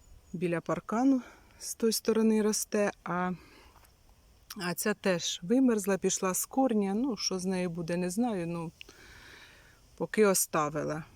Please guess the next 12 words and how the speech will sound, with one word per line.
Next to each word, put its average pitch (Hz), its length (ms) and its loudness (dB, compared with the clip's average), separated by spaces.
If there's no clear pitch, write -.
І 285 140 2
з 202 120 0
обох 190 300 4
боків 196 480 2
я 180 160 2
пересадила 170 720 0
тут - 440 -12
іриси 156 540 -2
свої 151 360 -2
жовті. 151 560 -4
І 214 120 0
тут - 300 0